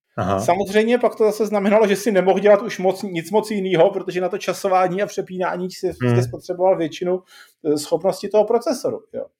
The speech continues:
Speaker 2: Co je takový, co by se dalo snadno prostě
Speaker 1: Co třeba, co třeba kapacita, to je další věc, jak jsem
Speaker 2: Hmm.
Speaker 1: říkal, stovky místností, jo, prostě to některý ty, některý ty hry d-, v tom, v tom malém objemu dat dokázaly vlastně napěchovat neuvěřitelné věci.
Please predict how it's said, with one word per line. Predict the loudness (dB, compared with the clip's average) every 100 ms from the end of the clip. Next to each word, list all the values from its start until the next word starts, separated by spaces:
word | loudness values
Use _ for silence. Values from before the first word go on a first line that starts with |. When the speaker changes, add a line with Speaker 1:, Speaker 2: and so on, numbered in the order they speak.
| _ -20 -4
Speaker 2:
Co | 0
je |
takový, | 0 0 -2 0
co | -4
by | -2
se | 2
dalo | 2
snadno | 2 0 0 0
prostě | -2 -4 -2 -2
Speaker 1:
Co |
třeba, | 0 2 2
co | 0 -6
třeba | 0 0
kapacita, | 2 0 0 -2 -2 -2
to |
je | 0
další | 0 -2 -4
věc, | -4
jak | -2
jsem | 0
Speaker 2:
Hmm. | 0
Speaker 1:
říkal, | 0 -4
stovky | -4 -6 -2 -2
místností, | 0 -2 -4 -2
jo, | -2
prostě | -4 -6 -4
to | -2
některý | -2 0 -2 2
ty, | 4 4 2 -4
některý | -6 -2 -2 0
ty | 2
hry | 4 4 4 2 -6
d-, | -16 -18 -20
v | -8
tom, | -2 0 0 -2 -4
v |
tom | -2 2
malém | 4 4 2
objemu | 0 2
dat | 4 4 2 -4
dokázaly | -4 0 2 2 0 0 -2 -6
vlastně | -6 -4 -6 -4
napěchovat | -4 -2 -2 4 4 2 -4
neuvěřitelné | -4 2 6 6 4 0 0
věci. | -2 -4 -10